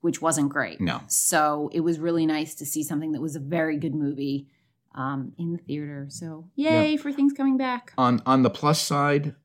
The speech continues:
Speaker 2: um, fifty percent of the American theaters are open, were open this past weekend.
Speaker 1: Okay.
Speaker 2: Uh, one month ago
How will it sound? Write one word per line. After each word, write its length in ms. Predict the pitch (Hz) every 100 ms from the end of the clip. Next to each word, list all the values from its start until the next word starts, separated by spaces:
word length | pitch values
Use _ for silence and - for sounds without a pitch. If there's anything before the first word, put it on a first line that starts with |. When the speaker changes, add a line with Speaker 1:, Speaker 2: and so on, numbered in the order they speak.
| -
Speaker 2:
um, 460 | 107 101 98 98 -
fifty 360 | - 156 156
percent 480 | 151 123 - 127 123 -
of 160 | 110
the 100 | 110
American 440 | 107 107 107 110 104
theaters 540 | 107 104 107 110 98
are 180 | - 98
open, 400 | 101 113 113 117
were 160 | - 101
open 180 | 104 113
this 120 | 117
past 280 | - 110 -
weekend. 440 | 120 113 113 113 - -
Speaker 1:
Okay. 200 | 240 226 -
Speaker 2:
Uh, 140 | 92 95
one 240 | 185 117
month 280 | 113 113 113
ago 500 | 117 113 113 113 113